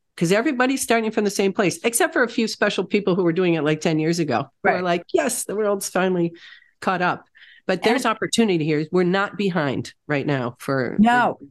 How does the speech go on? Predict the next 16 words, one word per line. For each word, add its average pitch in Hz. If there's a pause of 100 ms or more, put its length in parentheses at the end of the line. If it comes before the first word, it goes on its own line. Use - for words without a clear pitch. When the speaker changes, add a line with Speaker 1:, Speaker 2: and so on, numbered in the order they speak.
(120)
Speaker 2:
no. 233
So 240
this 226
is 247
a 240
good 226
shout 240
out 151
to 180 (220)
go 214
play, 170 (200)
go 185
Speaker 1:
That's 185
Speaker 2:
explore. 175
Speaker 1:
right. 139 (300)
Speaker 2:
And 202